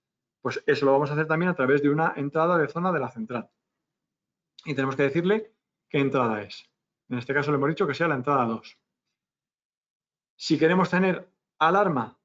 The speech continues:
de puerta forzada, es decir, que alguien nos abra la puerta sin haber pasado la tarjeta o sin haber pulsado el, el pulsador de apertura, nos va a dar alarma de puerta forzada. O sea, nos han abierto la puerta sin permiso.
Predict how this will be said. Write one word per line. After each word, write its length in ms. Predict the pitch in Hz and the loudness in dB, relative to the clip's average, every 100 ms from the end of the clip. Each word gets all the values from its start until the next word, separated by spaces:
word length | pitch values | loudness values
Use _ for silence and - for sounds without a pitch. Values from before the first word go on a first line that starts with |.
| _ | _
de 140 | 127 | -6
puerta 300 | 123 139 135 | -2 0 0
forzada, 580 | 143 160 214 220 269 - _ | -4 -2 0 0 0 -4 _
es 100 | 147 | -2
decir, 460 | 147 160 120 - - | 0 2 2 -2 -6
que 140 | 147 | 0
alguien 240 | 156 160 147 | 2 2 0
nos 180 | 139 | 0
abra 160 | 151 156 | 0 2
la 120 | 156 | 2
puerta 400 | 156 190 190 117 - | 2 0 0 -10 -12
sin 240 | - 143 | -8 -2
haber 480 | 127 135 147 147 - _ | 0 2 2 0 -6 _
pasado 380 | 143 - 151 | -4 0 2
la 100 | 151 | 2
tarjeta 460 | 147 147 202 - 101 | 0 0 0 0 -4
o 80 | 151 | -8
sin 180 | 127 131 | -8 -4
haber 200 | 127 139 | -2 0
pulsado 600 | 147 143 185 170 113 - _ _ | -2 -2 0 0 -2 -6 _ _
el, 440 | 135 123 117 123 | -8 -6 -6 -6
el 100 | 127 | -8
pulsador 320 | 123 127 123 131 | -8 -4 -2 0
de 60 | |
apertura, 500 | 151 175 208 226 - - _ _ _ | 0 2 2 2 0 -8 _ _ _
nos 200 | 139 135 | -2 2
va 60 | 143 | 4
a 40 | |
dar 80 | 147 | 4
alarma 240 | 151 160 | 4 4
de 80 | 165 | 2
puerta 260 | 143 143 117 | 2 0 -4
forzada. 400 | - 110 113 - _ _ _ _ _ | -8 -14 -14 -14 _ _ _ _ _
O 20 | |
sea, 120 | 127 | -8
nos 120 | 110 | -4
han 100 | 135 | 0
abierto 280 | 135 143 147 | 2 2 2
la 80 | 143 | 2
puerta 240 | 156 160 | 2 0
sin 140 | 147 135 | -2 -2
permiso. 420 | 123 127 - | -2 -4 -6